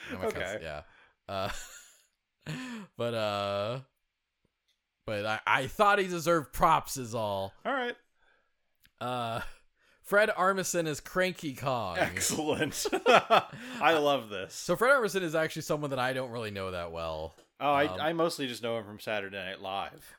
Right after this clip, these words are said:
Speaker 1: Oh.
Speaker 2: Uh, where he, and he was on there for many years.
Speaker 1: Oh, yeah, okay, okay.
Speaker 2: And very, very funny.
Speaker 1: Right. Uh, <laughs> for,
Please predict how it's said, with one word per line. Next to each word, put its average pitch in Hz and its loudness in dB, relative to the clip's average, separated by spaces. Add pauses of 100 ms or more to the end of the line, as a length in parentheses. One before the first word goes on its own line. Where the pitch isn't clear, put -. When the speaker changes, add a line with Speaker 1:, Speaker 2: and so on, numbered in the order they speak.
Speaker 1:
Oh. 254 2
Speaker 2:
Uh, - 6
where 120 0
he, 87 -6
and 85 -10
he 107 -10
was 98 -12
on 98 -8
there 98 -8
for 95 -16
many 95 -10
years. 80 -14
Speaker 1:
Oh, 156 -4
yeah, 175 0
okay, 143 0
okay. 110 -4
Speaker 2:
And 104 -10
very, 104 -4
very 95 -6
funny. 90 -14 (140)
Speaker 1:
Right. 110 -4 (460)
Uh, 127 -4 (400)
<laughs> 233 -10
for, 170 0